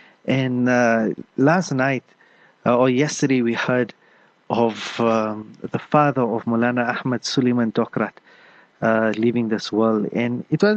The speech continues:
really sad indeed. You know, Maulana does so much, so much work, uh,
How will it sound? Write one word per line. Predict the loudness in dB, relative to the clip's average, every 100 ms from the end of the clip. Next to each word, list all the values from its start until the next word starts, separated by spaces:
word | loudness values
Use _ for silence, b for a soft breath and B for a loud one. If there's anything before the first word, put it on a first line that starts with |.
| 2
really | 2 2
sad | 2 0 0
indeed. | -4 -2 -2 0
You |
know, | 2
Maulana | 4 4 2 2
does | 0 -2
so | -6 0 4 6 6 4
much, | 2 -6 -20
so | -2 0
much | 2 4 6 6 6 6 6 6 6 4 0 0
work, | 2 4 2 -2 B B B B B _ -2
uh, | 0 2 2 0